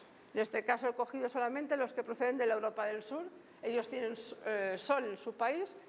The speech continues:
tienen playas en su país, eh, y entonces, eh, ellos, el sol y playa es muy, muy reducido frente a un turismo urbano,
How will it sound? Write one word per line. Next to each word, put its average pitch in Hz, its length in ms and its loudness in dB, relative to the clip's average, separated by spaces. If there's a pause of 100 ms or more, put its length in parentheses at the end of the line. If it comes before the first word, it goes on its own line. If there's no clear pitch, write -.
(140)
tienen 202 300 -2
playas 226 420 2
en 208 80 -8
su 226 100 -8
país, 269 400 0
eh, 311 120 -2 (340)
y 226 60 4
entonces, 226 480 2 (100)
eh, 190 400 2
ellos, 240 320 4 (120)
el 214 180 0
sol 240 180 2
y 247 80 -2
playa 254 320 4
es 202 80 -2
muy, 254 200 0
muy 247 300 -2
reducido 254 640 2 (280)
frente 233 340 2
a 226 100 6
un 240 160 0
turismo 220 400 -4
urbano, 247 560 2